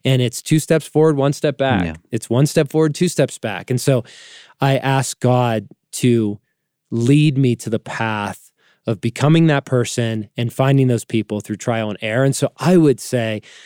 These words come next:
Speaker 1: that I'm sorry to the man that's alone. That is painful. And even to listen to this podcast and hear stories of good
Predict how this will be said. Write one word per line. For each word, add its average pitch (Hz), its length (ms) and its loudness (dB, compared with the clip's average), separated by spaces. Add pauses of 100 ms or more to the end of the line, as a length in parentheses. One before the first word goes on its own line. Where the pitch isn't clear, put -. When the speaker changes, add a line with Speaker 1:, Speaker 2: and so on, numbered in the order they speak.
(320)
Speaker 1:
that 143 320 0 (480)
I'm 139 200 2
sorry 123 800 -2
to - 180 -18
the 113 80 -6
man 110 340 -6
that's 104 180 -10
alone. 92 600 -8
That 123 320 -2
is 131 160 -4
painful. 123 640 0
And 110 180 -8
even 151 360 2
to - 120 -2
listen 120 380 0
to 110 120 -6
this 104 220 -6
podcast 113 960 -6 (480)
and 120 160 0
hear 127 480 2
stories 131 880 0 (560)
of 107 180 -4 (220)
good 131 560 2